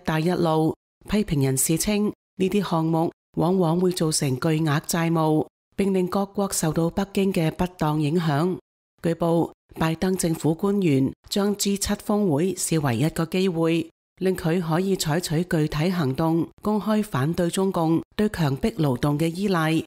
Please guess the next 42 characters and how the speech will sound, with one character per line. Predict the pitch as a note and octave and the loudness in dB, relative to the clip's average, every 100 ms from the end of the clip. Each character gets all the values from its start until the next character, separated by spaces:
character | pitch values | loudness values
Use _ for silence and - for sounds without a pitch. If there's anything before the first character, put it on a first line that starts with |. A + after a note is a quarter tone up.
| _ _ - | _ _ -4
佢 | G3 | -2
哋 | G3 | 0
認 | F3+ F3 | 2 2
為 | E3+ C#3+ D3 - - | 2 2 0 -4 -6
咁 | D3+ | -4
係 | F#3+ F#3 D#3 | -2 0 0
對 | - F3+ | 0 0
人 | D3 C3+ | 2 2
類 | D3+ D#3 | 2 2
尊 | - G#3+ | 2 2
嚴 | G#3 D3+ G#2+ | 4 2 2
嘅 | D#3 | 0
侮 | D#3 C#3+ D#3+ | 0 2 2
辱。 | D#3 D#3 - _ _ _ - | 2 0 -4 _ _ _ -8
北 | G3 - | -6 -2
京 | G3+ G3 | -2 0
被 | E3+ | -2
指 | D#3+ D#3+ F3+ | 0 0 2
控 | F#3+ F3 F3 - | 2 2 0 -2
對 | F#3+ F#3+ | -2 0
大 | D#3 | 0
約 | D#3 F3+ - | 2 0 0
一 | A3 - | -4 -2
百 | F3 - | -2 0
萬 | D#3 D3+ D3 | 0 0 0
維 | C#3 C3 | -2 0
吾 | C#3+ C#3 | 0 2
爾 | C#3+ F#3+ D3+ | 2 2 2
人 | C3+ C3+ - | 2 0 -4
同 | - C#3+ | -2 -2
其 | B2+ B2+ | 0 -2
他 | D#3 F#3 | 0 0
少 | F#3 D3+ | 0 0
數 | F3+ - E3 | 0 0 2
民 | D#3 A#2+ | 2 0
族 | B2 E3 D#3+ - | 0 0 0 -4
實 | - D3 | -4 -2
施 | - G#3 | 0 0
強 | G#3 D#3+ B2+ | 0 -2 -2
迫 | E3 G#3 | -2 -2
勞 | D3+ C3+ | 0 0
動， | F3 E3+ E3+ | 0 2 2